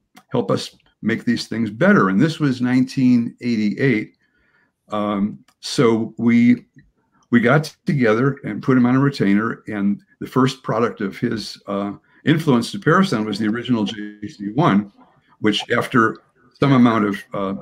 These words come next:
some significant amount of time in development came into the mar-, market in, um, early two thousand three. Uh, and the template of that and what, you know, John's sensibilities about that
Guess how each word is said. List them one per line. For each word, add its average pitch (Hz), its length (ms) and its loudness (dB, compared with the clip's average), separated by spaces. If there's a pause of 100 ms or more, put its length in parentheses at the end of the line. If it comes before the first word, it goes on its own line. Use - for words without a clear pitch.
(280)
some 147 180 -4
significant 143 500 0
amount 104 300 -2 (160)
of - 160 -20
time 123 240 2
in 107 80 2
development 101 500 0
came 127 220 4
into 113 240 2
the 101 100 0
mar-, 104 240 0 (220)
market 101 400 -4
in, 98 240 0
um, 98 260 0 (960)
early 110 200 2
two 101 180 -2
thousand 98 360 -4
three. 92 300 -4 (640)
Uh, 95 320 -6
and 107 120 -2
the 107 60 0
template 156 640 2
of 98 140 -4
that 98 300 -6 (240)
and 98 140 0
what, 120 240 -2
you 107 80 -2
know, 98 120 0
John's 117 640 0
sensibilities 123 720 0
about 95 320 -6
that 95 240 -6